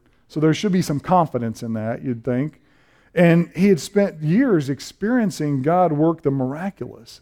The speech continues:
I mean, these aren't everyday answers to prayer. This is God defending who he is and what he wants.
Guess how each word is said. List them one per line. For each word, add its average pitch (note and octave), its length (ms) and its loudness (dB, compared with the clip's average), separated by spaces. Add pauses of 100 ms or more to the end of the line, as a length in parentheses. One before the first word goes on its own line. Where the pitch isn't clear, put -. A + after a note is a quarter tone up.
I F3+ 60 4
mean, G3 120 8
these B3 220 6
aren't G#3 260 4
everyday D3+ 920 2
answers D3 420 -4
to A#2+ 100 -12
prayer. A#2 520 -2 (640)
This G#3+ 340 2
is E3 300 -2 (320)
God F3 380 4
defending D3+ 800 2 (840)
who G3+ 200 4
he G3 320 6
is B2 200 0
and C#3+ 140 0
what D#3 160 2
he F#3+ 180 2
wants. C#3+ 600 0